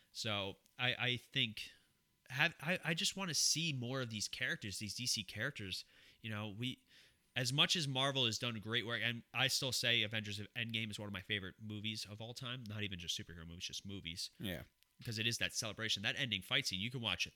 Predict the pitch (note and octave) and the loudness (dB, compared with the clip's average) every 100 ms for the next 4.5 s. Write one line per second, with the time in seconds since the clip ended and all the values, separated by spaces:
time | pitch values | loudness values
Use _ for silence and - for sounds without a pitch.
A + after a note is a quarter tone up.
0 | - A#2+ G2+ F2 - C3+ F#2+ C#3+ A#2+ F#2+ | 2 2 2 -2 -2 -2 2 6 8 8
1 | A2 F#2 - C#3 E2+ E2+ - - - - | 8 6 4 4 4 0 -4 -6 -20 -20
2 | - - F2+ F2 F2+ - _ _ _ _ | -20 -14 -12 -10 -12 -14 _ _ _ _
3 | _ - - C#3 E3+ D3+ G#2+ A2+ A#2+ B2+ | _ -18 -4 0 0 2 2 4 4 2
4 | C#3 - - B2+ B2 | 2 0 0 -2 -2